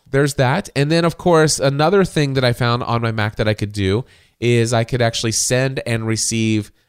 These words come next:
S M S text messages. These are non-iMess messages, or iMessage messages. So I've had iMessaging, mes-, the messaging app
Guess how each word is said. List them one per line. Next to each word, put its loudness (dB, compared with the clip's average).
S 2
M 2
S 0
text -2
messages. -4
These -4
are 2
non-iMess -2
messages, -6
or 0
iMessage -2
messages. -8
So 0
I've 0
had 0
iMessaging, -2
mes-, -4
the 0
messaging -2
app -2